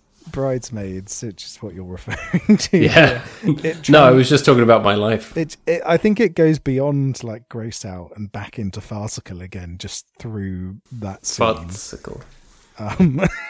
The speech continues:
Speaker 1: um, but yeah, this is, this is not as gross out as that. There's some moments which are very silly,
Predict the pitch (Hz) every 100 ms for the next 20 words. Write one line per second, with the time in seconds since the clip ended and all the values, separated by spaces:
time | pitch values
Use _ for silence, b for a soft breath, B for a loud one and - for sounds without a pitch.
0 | - - - 740 _ - _ _ _ _
1 | _ B 208 214 - 143 139 139 B B
2 | - 190 196 160 165 214 180 170 180 165
3 | 151 147 - 113 - 117 113 110 101 95
4 | 104 95 - 113 113 135 131 127 104 101
5 | 117 104 101 98 92 - 104 90 87